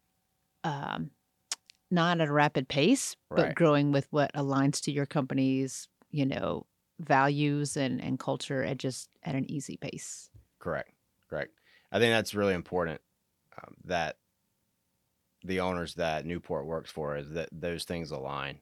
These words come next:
Speaker 2: 'cause if not, it's really difficult to have. It needs to be a collaboration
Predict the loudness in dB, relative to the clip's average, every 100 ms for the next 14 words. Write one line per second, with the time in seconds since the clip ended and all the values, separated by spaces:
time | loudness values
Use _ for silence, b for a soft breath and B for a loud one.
0 | _ -10 -8 -6 -2 0 0 -4 _ _
1 | _ _ _ -10 -8 -8 -4 -2 -2 -4
2 | -6 -6 -8 -6 -4 -2 -2 -2 -4 -12
3 | _ b b b b b b _ 0 2
4 | 2 0 0 2 4 2 -2 -6 -2 2
5 | 2 2 -4 -4 -8 -12